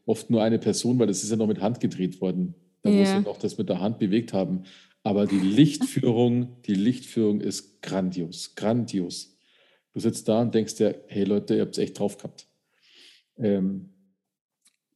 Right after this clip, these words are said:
Speaker 1: dann, was ich am meisten gefeiert hab, dann gab's viele Vampirfilme, aber am meisten habe ich die Vampirfilme gefeiert, in denen der Christopher Lee den Vampir spielt.
Speaker 2: Mhm.
Speaker 1: Ähm,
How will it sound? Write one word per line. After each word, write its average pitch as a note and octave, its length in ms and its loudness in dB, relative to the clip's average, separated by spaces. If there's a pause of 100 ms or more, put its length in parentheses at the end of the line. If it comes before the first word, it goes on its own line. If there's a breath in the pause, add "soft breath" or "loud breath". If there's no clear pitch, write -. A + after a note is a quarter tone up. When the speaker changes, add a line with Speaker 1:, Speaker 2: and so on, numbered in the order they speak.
(100)
Speaker 1:
dann, D#3+ 500 4 (200)
was B2 200 -2
ich F3+ 200 4
am D3+ 100 6
meisten D#3+ 340 2
gefeiert D#3+ 320 4
hab, D3 120 2
dann B2 120 2
gab's B2+ 180 0
viele E3 260 4
Vampirfilme, D#3 680 2
aber B2+ 160 2
am B2 80 -2
meisten D3+ 380 0
habe C#3 160 4
ich C3+ 160 -4
die C3 140 0
Vampirfilme C3 560 2
gefeiert, A2 500 0
in G2+ 120 -6
denen G#2+ 220 0
der G#2 100 0
Christopher G#2+ 500 -2
Lee A2+ 220 2
den E3 180 2
Vampir E3 340 2
spielt. A3+ 420 -2 (760)
Speaker 2:
Mhm. G3+ 440 4 (440)
Speaker 1:
Ähm, A#2+ 680 2